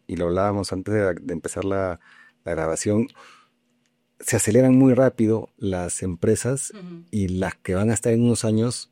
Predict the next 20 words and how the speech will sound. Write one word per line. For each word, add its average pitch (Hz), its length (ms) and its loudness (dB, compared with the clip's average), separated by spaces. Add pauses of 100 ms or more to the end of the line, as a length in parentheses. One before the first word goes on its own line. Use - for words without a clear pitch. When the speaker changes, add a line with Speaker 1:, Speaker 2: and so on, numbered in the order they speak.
(140)
Speaker 1:
no 107 160 2
es, - 160 -2
no 117 60 4
existen 101 340 0
el 90 80 0
día 92 160 0
de 87 100 0
hoy 90 80 0
todavía. 90 560 -2
Speaker 2:
Sí. 175 280 -4
Speaker 1:
Diferente 101 520 2
el 98 80 2
paradigma 95 400 2
anterior 92 380 0
de 98 160 2
tus 90 200 -4
doscientos 123 520 4
años 123 180 4
de 117 60 2
pasado 110 500 0